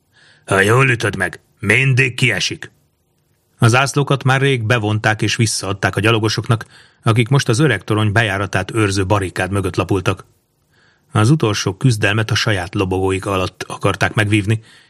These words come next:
és azon tűnődtek, meddig kell még elviselniük a robbanásokat,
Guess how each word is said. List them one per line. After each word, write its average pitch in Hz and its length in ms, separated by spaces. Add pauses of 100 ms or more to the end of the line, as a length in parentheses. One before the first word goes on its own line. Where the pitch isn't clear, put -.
és - 60
azon 117 320
tűnődtek, 110 540 (220)
meddig 123 400
kell 98 180
még 95 200
elviselniük 98 640
a 95 40
robbanásokat, 104 760